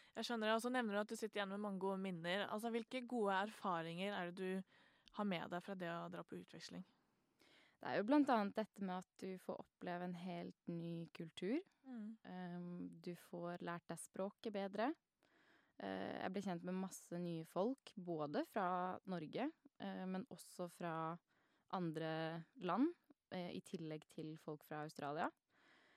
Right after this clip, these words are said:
Speaker 2: Og, ja, altså, alle mulige reiser, eh, opplevelser fra ulike arrangementer. Det å leve i en skikkelig, skikkelig stor by i forhold til å være vant med lille Norge.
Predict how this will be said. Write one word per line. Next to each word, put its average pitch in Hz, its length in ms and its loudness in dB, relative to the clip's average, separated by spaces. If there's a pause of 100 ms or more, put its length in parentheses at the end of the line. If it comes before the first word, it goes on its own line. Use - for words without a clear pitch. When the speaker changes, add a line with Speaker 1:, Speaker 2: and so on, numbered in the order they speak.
(240)
Speaker 2:
Og, 185 600 2 (880)
ja, 110 120 -6 (880)
altså, 113 240 -4 (480)
alle 208 200 4
mulige 180 460 2
reiser, 175 680 0 (400)
eh, 175 580 -2
opplevelser 170 600 -4
fra 175 160 0
ulike 170 340 -2
arrangementer. 170 920 -2 (600)
Det 180 240 4
å 180 100 4
leve 165 280 2
i 165 60 2
en 165 140 0 (160)
skikkelig, 175 400 -6
skikkelig 165 380 -6
stor 165 440 -2
by 180 360 0 (480)
i 185 60 -4
forhold 175 320 0
til 170 240 -4
å 165 80 0
være 165 220 0
vant 160 320 -4
med 170 140 0
lille 170 200 -2
Norge. 165 420 0